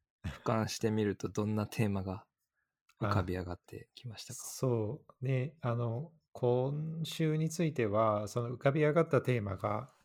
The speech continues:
Speaker 2: いい意味でなかったかなと思っていてですね。
Speaker 1: うんうん。
Speaker 2: うん。あの、何か縦糸になるようなものはあったかなと思ったんですが、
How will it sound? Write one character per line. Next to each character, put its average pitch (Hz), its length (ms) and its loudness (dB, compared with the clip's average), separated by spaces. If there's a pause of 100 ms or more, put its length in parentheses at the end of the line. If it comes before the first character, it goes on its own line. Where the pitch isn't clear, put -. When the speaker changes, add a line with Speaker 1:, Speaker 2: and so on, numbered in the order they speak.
(180)
Speaker 2:
い 175 120 0
い - 20 4
意 175 40 4
味 143 100 4
で 101 100 0
な 117 100 2
か - 100 4
っ - 100 0
た 110 80 2
か 95 100 -2
な 98 160 -4
と 98 100 -10
思 90 120 -10
っ - 40 -16
て - 200 -10
い 85 100 -10
て 95 160 -8
で 98 100 -12
す - 160 -12
ね。 110 280 -10 (540)
Speaker 1:
う 123 60 0
ん - 20 2
う - 20 0
ん。 92 320 -6 (480)
Speaker 2:
う 123 60 -6
ん。 110 280 -6 (680)
あ 98 120 -8
の、 98 560 -6 (1300)
何 143 260 -4
か 107 400 -8 (220)
縦 131 280 -2
糸 131 260 0
に 135 80 2
な 135 140 2
る 131 60 2
よ 113 100 2
う - 20 -2
な 104 80 -4
も 98 120 -6
の 98 100 -4
は 95 80 -4
あ 107 40 -6
っ 110 140 -12
た 117 140 -2
か 110 140 -2
な 110 180 -2
と 107 120 -4
思 80 80 -4
っ 76 40 -4 (260)
た 113 60 -2
ん 113 60 -4
で 107 120 -4
す 101 180 -8
が、 101 360 -4